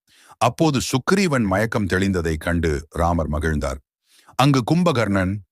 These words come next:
அம்பு பட்டு மயங்கி விழுந்திருப்பதைக் கண்ட சுக்ரீவன், "ராமர்தான் இவ்வாறு செய்திருப்பார்" என்று நினைத்தான். உடனே சுக்ரீவன் ராமர் எங்கே இருக்கிறார் என்று சுற்றியும் பார்த்தான். பிறகு ராமரை கண்டு மகிழ்ந்தான். அந்த மகிழ்ச்சியில் அவன்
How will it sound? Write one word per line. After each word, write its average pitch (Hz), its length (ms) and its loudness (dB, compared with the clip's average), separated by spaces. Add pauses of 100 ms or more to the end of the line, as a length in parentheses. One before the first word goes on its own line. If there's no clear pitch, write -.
(120)
அம்பு 160 240 4 (100)
பட்டு 107 220 -2 (120)
மயங்கி 139 400 0
விழுந்திருப்பதைக் 95 680 -2
கண்ட 92 300 0
சுக்ரீவன், 80 480 -2 (580)
"ராமர்தான் 151 680 0
இவ்வாறு 107 340 -2
செய்திருப்பார்" 87 540 -2 (180)
என்று 80 240 0
நினைத்தான். 76 400 -4 (680)
உடனே 175 380 2 (120)
சுக்ரீவன் 92 500 -2 (120)
ராமர் 120 320 0 (120)
எங்கே 123 260 0
இருக்கிறார் 92 480 -2
என்று 85 140 -2
சுற்றியும் 87 540 -2
பார்த்தான். 69 360 -6 (540)
பிறகு 110 260 2
ராமரை 127 420 0 (100)
கண்டு 104 220 0 (100)
மகிழ்ந்தான். 76 480 -4 (540)
அந்த 110 220 4
மகிழ்ச்சியில் 139 600 0
அவன் 98 160 -2